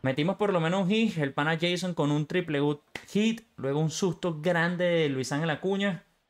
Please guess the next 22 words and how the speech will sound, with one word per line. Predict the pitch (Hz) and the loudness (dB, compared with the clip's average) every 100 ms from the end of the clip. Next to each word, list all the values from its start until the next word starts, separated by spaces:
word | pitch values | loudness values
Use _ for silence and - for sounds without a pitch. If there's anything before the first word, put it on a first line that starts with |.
| _ | _
Y | 117 | -4
luego | 123 | 0
un | 135 135 | 0 0
triple | 143 123 107 | -2 0 0
good | 113 101 | 0 0
out. | 90 | 2
Nada | 110 120 | 0 0
que | |
hacer. | 104 98 | -2 -4
Cuenta | 104 113 | -6 -4
máxima. | 123 135 143 175 175 180 - _ _ _ _ _ - | -2 -2 -2 -4 -2 -4 -8 _ _ _ _ _ -4
Ayer, | 110 120 | -2 -2
perfecto. | 107 104 156 170 - 202 - _ _ _ _ | -4 -4 -4 -4 -4 -6 -6 _ _ _ _
Ponche, | 117 117 113 113 | 0 0 0 -2
eso | 107 131 | 0 2
es, | 131 | 4
Bobby. | 131 147 139 123 95 - _ _ _ _ - _ _ _ _ _ _ _ _ _ _ _ | 4 2 2 2 -2 -8 _ _ _ _ -20 _ _ _ _ _ _ _ _ _ _ _
Jason | 117 139 185 190 180 | -2 0 0 0 0
a | |
la | 135 | -2
defensiva, | 120 123 117 196 214 | -2 -4 0 0 2
papá. | 196 180 247 240 | 0 0 0 0